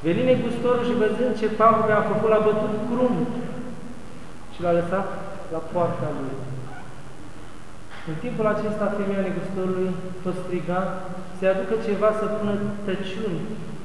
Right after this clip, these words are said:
cărbune aprinși, ca să tămeze prin casă. Și atunci Simeon s-a ridicat, a alergat, a luat cărbune în palme și a dus soției negustorului și a spus, „Pune tămâia să tămâie.” Aceea a țipat, „Vezi să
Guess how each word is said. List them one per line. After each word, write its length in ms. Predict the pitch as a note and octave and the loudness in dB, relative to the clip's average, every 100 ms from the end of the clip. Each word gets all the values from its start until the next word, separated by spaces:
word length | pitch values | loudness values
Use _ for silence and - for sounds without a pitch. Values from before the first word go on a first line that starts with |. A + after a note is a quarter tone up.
| - - - - - - | -10 -10 -10 -10 -10 -6
cărbune 360 | G3 F#3 G#3+ A3+ | -2 -2 0 0
aprinși, 520 | F#3 G3 G3 G#3+ G3+ G3 | 0 0 0 0 -2 0
ca 60 | F#3+ | 0
să 40 | F#3+ F#3+ | -2 -2
tămeze 360 | G3 G3+ F#3+ F3+ | 0 0 0 -2
prin 160 | F3+ E3+ | -4 -2
casă. 280 | E3 C#3 C3+ E3 C#3+ - - - - - - - - | -2 -4 -4 -6 -6 -8 -8 -8 -10 -10 -10 -10 -4
Și 80 | E3+ | -2
atunci 260 | E3+ G#3+ G#3+ | -2 -4 -2
Simeon 280 | G3+ G3+ G3+ | -2 0 0
s-a 120 | G3+ F#3 | 0 0
ridicat, 360 | G3 F#3+ F#3+ F#3 | -2 0 0 2
a 100 | E3+ | 0
alergat, 380 | E3 C#3+ E3+ E3+ | 0 0 -2 0
a 100 | E3+ | 0
luat 120 | F#3 | 2
cărbune 340 | F#3 F3 F3+ F3+ | 0 -2 -2 -4
în 60 | E3+ E3+ | -4 0
palme 320 | E3 E3 F3+ E3 | 2 2 0 -2
și 80 | F3+ | -2
a 60 | E3+ | -2
dus 120 | G#3 G3+ - | -4 -6 -6
soției 320 | E3 D3+ F3+ D#3+ | -6 -4 -4 -4
negustorului 400 | D3 E3 F#3 F#3+ | -6 -6 -6 -4
și 60 | |
a 80 | F3+ | -4
spus, 140 | F#3 G3 - | -4 -6 -6
„Pune 140 | A#3+ A3 G3 | -4 -4 -2
tămâia 300 | G3 A3 G#3 | -2 -2 -2
să 60 | G3 - | -4 -4
tămâie.” 340 | G3 F#3+ D#3+ G3 F#3+ - - - - - - - - - | -4 -2 -4 -6 -8 -8 -8 -8 -10 -10 -10 -10 -10 -2
Aceea 220 | F3 A#3+ A#3+ | 0 4 2
a 60 | |
țipat, 360 | A#3+ - B3 B3 B3 - | 2 4 6 6 4 0
„Vezi 240 | A#3+ B3+ | 0 0
să 60 | A#3+ | 0